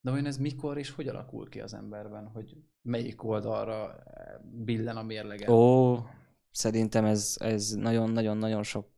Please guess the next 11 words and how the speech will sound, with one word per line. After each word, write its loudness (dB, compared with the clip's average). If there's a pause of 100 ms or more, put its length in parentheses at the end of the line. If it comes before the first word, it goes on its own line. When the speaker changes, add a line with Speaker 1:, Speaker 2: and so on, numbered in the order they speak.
(720)
Speaker 2:
tényező 0 (200)
egybelege. -2 (720)
Mondom, 8
én 8
is 2
a 2 (220)
punk 10
voltam, 2
utána -2
meg -2
rasta, -4